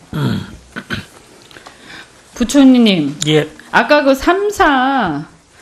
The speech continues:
Speaker 1: 삼사 그 전망, 수주 전망요. 개별적으로 이렇게 보고된 거 달라고 그랬잖아요. 왜 안 주세요?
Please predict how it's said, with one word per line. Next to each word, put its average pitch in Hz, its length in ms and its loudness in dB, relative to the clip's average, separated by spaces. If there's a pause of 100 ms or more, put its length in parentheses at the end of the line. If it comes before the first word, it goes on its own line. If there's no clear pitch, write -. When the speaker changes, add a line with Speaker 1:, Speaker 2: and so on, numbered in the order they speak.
(140)
Speaker 1:
삼사 320 720 0
그 247 200 -4
전망, 226 640 0
수주 262 280 -6
전망요. 196 960 -2 (400)
개별적으로 254 1040 0
이렇게 185 380 -4
보고된 208 440 2
거 160 380 -2 (680)
달라고 208 420 2
그랬잖아요. 165 580 -2
왜 214 100 2
안 214 220 2
주세요? 202 480 -2